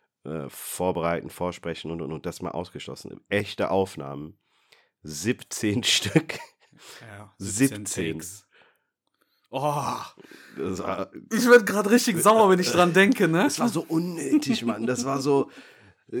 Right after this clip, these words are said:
Speaker 1: es mu-, das Problem war, es musste, weil es war echt dieser Stein, der ins Rollen kommen
Speaker 2: Ja.
Speaker 1: musste, ne? Und da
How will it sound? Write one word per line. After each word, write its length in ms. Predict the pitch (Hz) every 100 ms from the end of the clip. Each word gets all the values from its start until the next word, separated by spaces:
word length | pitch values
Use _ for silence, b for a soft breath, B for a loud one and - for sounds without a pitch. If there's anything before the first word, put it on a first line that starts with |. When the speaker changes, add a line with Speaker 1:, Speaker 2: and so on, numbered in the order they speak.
| -
Speaker 1:
es 180 | 139 -
mu-, 260 | 156 127 -
das 180 | 120 131
Problem 380 | - 123 175 226
war, 160 | 175 117
es 180 | -
musste, 560 | 123 123 160 165 - 101
weil 160 | 110 -
es 200 | - -
war 240 | 135 135
echt 240 | - - 117
dieser 260 | 107 113
Stein, 480 | - - 139 139 135
der 140 | 120
ins 240 | 110 104 -
Rollen 600 | 113 101 92 82 52 -
kommen 200 | 104 98
Speaker 2:
Ja. 40 |
Speaker 1:
musste, 420 | 87 87 - 85 80
ne? 180 | 113
Und 140 | 131 101
da 320 | 98 101 95